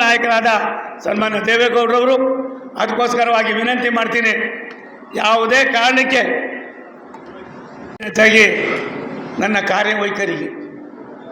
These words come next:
ನಾನು ಒಬ್ಬ ಪ್ರತಿನಿಧಿಯಾಗಿ ನರೇಂದ್ರ ಮೋದಿಯವರ ಸರ್ಕಾರದಲ್ಲಿ ಕೆಲಸ ಮಾಡೋದಕ್ಕೆ, ನಿಮ್ಮ ದುಃಖ ದುಮ್ಮಾನವನ್ನು ಆಲಿಸೋದಕ್ಕೆ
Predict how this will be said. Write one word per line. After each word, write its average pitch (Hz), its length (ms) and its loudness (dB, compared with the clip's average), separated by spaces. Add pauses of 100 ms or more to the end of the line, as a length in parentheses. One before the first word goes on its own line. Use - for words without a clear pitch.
(500)
ನಾನು 240 240 2
ಒಬ್ಬ 247 200 2
ಪ್ರತಿನಿಧಿಯಾಗಿ 269 760 2 (1120)
ನರೇಂದ್ರ 254 400 2
ಮೋದಿಯವರ 240 440 2 (120)
ಸರ್ಕಾರದಲ್ಲಿ 240 600 2 (760)
ಕೆಲಸ 220 320 0
ಮಾಡೋದಕ್ಕೆ, 220 480 0 (760)
ನಿಮ್ಮ 247 160 2 (120)
ದುಃಖ 240 160 0 (120)
ದುಮ್ಮಾನವನ್ನು 269 560 4
ಆಲಿಸೋದಕ್ಕೆ 262 580 2